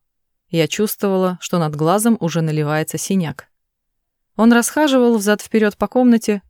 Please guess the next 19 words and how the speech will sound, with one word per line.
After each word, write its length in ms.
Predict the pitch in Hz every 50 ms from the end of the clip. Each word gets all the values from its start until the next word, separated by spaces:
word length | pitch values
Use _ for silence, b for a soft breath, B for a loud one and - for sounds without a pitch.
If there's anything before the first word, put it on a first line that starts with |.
| _ _
сжимая 600 | - 170 151 147 170 180 180 180 196 220 226 -
и 140 | - - 190
разжимая 560 | 170 170 160 151 156 160 156 156 156 165 165
кулаки, 560 | - - 180 170 170 175 - - 147 139 151 - _ _ _ _ _ _ _ _ _ _ _
а 140 | - 196 190
я 180 | 202 240 285 285
съёжилась 640 | - - 196 190 196 208 214 240 254 262 240 -
у 40 | 208
него 220 | 190 170 151 151 151
под 180 | - 170 165
ногами. 460 | 175 180 175 160 156 147 151 156 - _ _ _ _ _ _ _ _ _ _ _ _ _ _ _ _ _ _ _ _
«Это 220 | - 180 175 -
не 160 | 196 190 196 202
то, 280 | - - - 226 214
что 240 | - - - - 185
ты 160 | - - 190
думаешь», 680 | 175 175 220 254 233 196 165 151 - - - - - _ _ _
произнесла 580 | - 165 160 156 151 165 156 - - 160 151
я. 280 | 151 151 160 156 - -